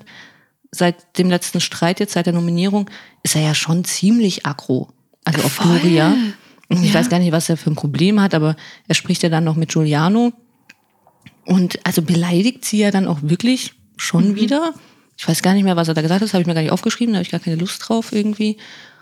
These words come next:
Speaker 1: Und irgendwie, dass bei Gloria irgendwas nicht richtig läuft und so, aber er ist ja kein Psychologe und was
Speaker 2: Mhm.
Speaker 1: weiß ich. Also keine Ahnung, was er, was er jetzt wirklich für ein Problem hat. Ich finde, dass er wirklich ein bisschen übertreibt und auch ein bisschen zu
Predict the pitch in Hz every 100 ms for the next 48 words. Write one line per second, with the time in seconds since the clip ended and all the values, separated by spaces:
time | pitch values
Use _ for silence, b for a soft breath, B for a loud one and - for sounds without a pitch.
0 | B B _ - 180 - 180 175 165 151
1 | - - 143 147 151 165 160 160 160 156
2 | 151 208 208 - 175 185 185 190 170 175
3 | 185 175 151 151 165 - - 160 - 160
4 | 151 156 190 208 185 175 151 185 196 202
5 | 202 143 - 165 151 B B B B B
6 | - 170 196 156 170 202 165 - - 156
7 | 143 156 151 - 135 165 220 - 160 156
8 | 147 170 170 165 143 151 151 131 143 151
9 | 185 175 - 165 151 - - 196 - 156
10 | 147 151 - 156 180 - 247 - - 208
11 | 233